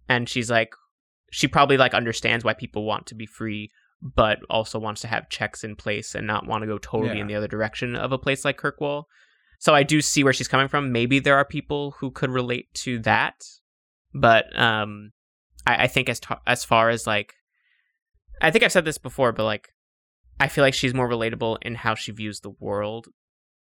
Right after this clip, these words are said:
Speaker 1: rather than, for some people, rather than, like, her
Speaker 2: Her
Speaker 1: personality
Speaker 2: personality.
Speaker 1: and her, like, personal struggles. Whereas I think
Speaker 2: Mm-hmm.
Speaker 1: Blackwall is much more relatable for personal struggles in a way that I think probably everyone g-, could have some
Speaker 2: Yeah.
Speaker 1: level of connection to.
Speaker 2: Yeah.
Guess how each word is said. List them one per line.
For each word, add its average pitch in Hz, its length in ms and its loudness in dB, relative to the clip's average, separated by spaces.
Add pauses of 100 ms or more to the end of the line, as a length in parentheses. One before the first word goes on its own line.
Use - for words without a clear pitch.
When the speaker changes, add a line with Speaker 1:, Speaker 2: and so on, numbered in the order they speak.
(120)
Speaker 1:
rather 107 280 0
than, 104 380 -10 (600)
for 123 100 0
some 113 220 -2
people, 117 380 -6 (320)
rather 123 240 4
than, 113 240 0
like, 104 200 -6 (260)
her 123 120 0
Speaker 2:
Her - 40 4
Speaker 1:
personality 117 680 0
Speaker 2:
personality. 123 340 -4
Speaker 1:
and 127 140 4
her, 120 120 2
like, 107 200 -2 (160)
personal 135 500 -2
struggles. 190 640 -2
Whereas 120 280 4
I - 120 -2
think 117 160 -6
Speaker 2:
Mm-hmm. 127 80 -4
Speaker 1:
Blackwall 110 320 2
is 107 120 -6
much 110 200 -10
more 110 100 -8
relatable 107 320 -10
for 104 100 -8
personal 113 420 -12
struggles 104 500 -6 (240)
in 131 100 4
a 127 60 4
way 120 180 6
that 113 140 -2
I 107 80 -2
think 113 280 -10 (300)
probably 113 320 0
everyone 104 440 -6 (300)
g-, - 140 -18 (120)
could 113 160 -6
have 107 220 -2
some 104 360 -8
Speaker 2:
Yeah. 156 140 2
Speaker 1:
level 98 180 -6
of - 80 -14
connection 110 460 -10
to. 175 260 -10 (340)
Speaker 2:
Yeah. 117 300 -10